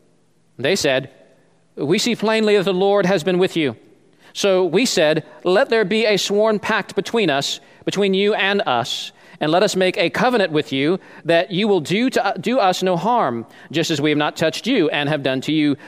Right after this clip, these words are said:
nothing but good, and have sent you away in peace. You are now the blessed of the Lord." So he made them a feast, and they ate and drank. In the morning they rose early and exchanged oaths, and Isaac sent them on their way,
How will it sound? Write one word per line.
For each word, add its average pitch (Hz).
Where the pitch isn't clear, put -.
nothing 160
but 151
good, 135
and 160
have 165
sent 185
you 196
away 147
in 156
peace. -
You 170
are 180
now 170
the 160
blessed 196
of 160
the 160
Lord." 160
So 139
he 139
made 131
them 127
a 127
feast, -
and 127
they 135
ate 160
and 139
drank. 156
In 156
the 165
morning 196
they 165
rose 180
early 196
and 147
exchanged 170
oaths, 143
and 120
Isaac 160
sent 170
them 160
on 160
their 165
way, 120